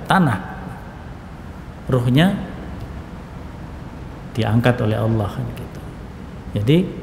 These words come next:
kita datang mendoakan. Maka sunnah di dalam ziarah kubur itu kan, kalau kita masuk area makam itu, kita dituntunkan mengucapkan salam,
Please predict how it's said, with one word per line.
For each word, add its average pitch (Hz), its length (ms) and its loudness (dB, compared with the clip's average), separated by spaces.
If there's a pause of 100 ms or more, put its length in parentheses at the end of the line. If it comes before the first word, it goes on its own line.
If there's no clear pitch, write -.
(520)
kita 143 260 8
datang 196 380 10
mendoakan. 185 640 8 (1400)
Maka 147 480 6 (960)
sunnah 123 400 8
di 120 160 6
dalam 113 400 4
ziarah 110 320 4
kubur 110 400 2
itu 107 160 4
kan, 165 240 2
kalau 120 240 2
kita 120 240 4
masuk 117 400 4 (320)
area 120 400 6 (960)
makam 131 480 6
itu, 170 240 2 (1000)
kita 120 180 4
dituntunkan 120 560 6
mengucapkan 131 960 8
salam, 113 640 6